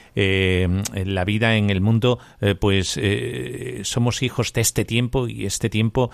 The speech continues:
es un tiempo, eh, que, eh, a todos nosotros nos educa sobre todo, eh, para el individualismo, vivir el, en, el individualismo. Y realmente,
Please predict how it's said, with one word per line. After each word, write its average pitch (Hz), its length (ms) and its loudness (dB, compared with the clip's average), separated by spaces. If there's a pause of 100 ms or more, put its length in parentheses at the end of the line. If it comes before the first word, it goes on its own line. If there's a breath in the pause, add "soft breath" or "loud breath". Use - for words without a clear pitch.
(260 loud breath)
es - 380 -2
un 117 160 0
tiempo, 127 580 0
eh, 107 220 0 (100)
que, 113 640 0
eh, 92 640 -2
a 92 120 -6
todos 104 340 0
nosotros 107 580 -2
nos 98 220 -2
educa 101 320 -2
sobre 90 320 -2
todo, 113 320 0 (340 loud breath)
eh, 98 320 2
para 98 300 0
el 95 100 -4
individualismo, 101 920 -2
vivir 98 300 -2
el, 107 340 -2
en, 110 240 -4
el 113 180 -2
individualismo. 101 920 -2 (560 loud breath)
Y 151 160 2
realmente, 214 800 2